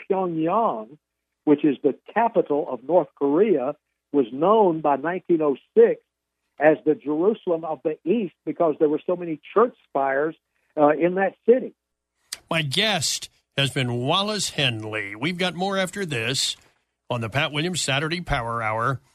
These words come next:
Speaker 2: You're listening to the new A M nine ninety and F M one oh one point five The Word in Orlando. Wallace Henley, our guest in that first segment,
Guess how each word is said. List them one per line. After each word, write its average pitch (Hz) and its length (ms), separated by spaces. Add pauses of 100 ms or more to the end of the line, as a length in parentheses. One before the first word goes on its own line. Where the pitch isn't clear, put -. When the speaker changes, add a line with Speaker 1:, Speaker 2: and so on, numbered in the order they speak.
(360)
Speaker 2:
You're 131 80
listening 190 360
to 151 80
the 139 100
new 170 360
A 165 200
M 160 140
nine 156 280
ninety 143 400
and 113 260 (220)
F 147 220
M 139 120
one 139 200
oh 139 80
one 135 220
point 131 260
five 135 300
The 117 100
Word 123 320
in 101 100
Orlando. 107 680 (1120)
Wallace 170 420
Henley, 120 640 (800)
our 127 140
guest 143 400
in 131 80
that 120 160
first 147 340
segment, 123 560